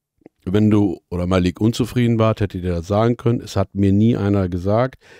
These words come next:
Wir haben Gespräche gehabt. Ich hab immer angeboten, das nachzuholen. Es gibt ja tausend, äh, Möglichkeiten, mit dem Produkt was nachzuholen. Aber ich hab immer das Gefühl gehabt, ihr wollt einfach das Geld nicht bezahlen.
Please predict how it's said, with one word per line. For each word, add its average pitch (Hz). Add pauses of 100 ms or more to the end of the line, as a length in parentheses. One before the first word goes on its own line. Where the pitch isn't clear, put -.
Wir 85
haben 98
Gespräche 120
gehabt. 113
Ich -
hab -
immer 107
angeboten, 104
das 87
nachzuholen. 101 (440)
Es -
gibt 90
ja 78
tausend, 107 (220)
äh, - (300)
Möglichkeiten, 95
mit 85
dem 90
Produkt 90
was 87
nachzuholen. 95 (420)
Aber 92
ich -
hab -
immer 147
das 135
Gefühl 135
gehabt, 127
ihr 113
wollt 120
einfach 110
das -
Geld 123
nicht 110
bezahlen. 95